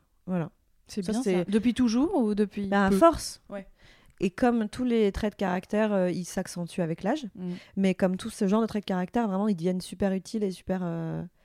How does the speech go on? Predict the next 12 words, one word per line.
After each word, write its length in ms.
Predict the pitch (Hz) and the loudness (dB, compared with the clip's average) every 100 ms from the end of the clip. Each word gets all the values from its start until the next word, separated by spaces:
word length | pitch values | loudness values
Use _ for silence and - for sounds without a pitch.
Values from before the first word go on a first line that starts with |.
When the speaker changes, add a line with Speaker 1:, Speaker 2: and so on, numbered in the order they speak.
| _ _ _ _ _ - | _ _ _ _ _ -4
Speaker 1:
euh, 720 | 185 170 165 160 160 156 156 151 160 | 0 0 0 -2 -4 -6 -6 -8 -6
enfin, 180 | 160 | -6
ça 180 | 160 175 | -6 -6
te 60 | - | -4
rend 140 | 175 - _ | -4 -4 _
quand 120 | - | -4
même 60 | 175 | 0
vraiment 180 | 170 190 | 0 0
plus 140 | 185 | -2
intelligente, 540 | 185 185 165 180 220 190 | -6 -4 -4 -2 -2 -4
euh, 280 | 170 160 165 - _ _ _ _ _ 180 | -4 -4 -8 -12 _ _ _ _ _ -4
euh, 480 | 170 160 156 156 | -4 -4 -6 -8